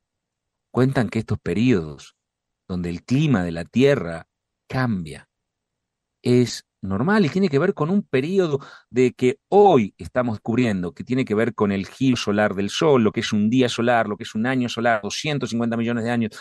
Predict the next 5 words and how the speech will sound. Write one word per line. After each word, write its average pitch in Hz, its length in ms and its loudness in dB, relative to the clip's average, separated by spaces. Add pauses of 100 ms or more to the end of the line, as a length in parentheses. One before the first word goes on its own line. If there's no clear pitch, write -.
(220)
veinticinco, 127 1040 -2 (520)
veintiséis 107 520 0
mil 131 240 0
quinientos 117 500 0
veintiséis, 113 720 0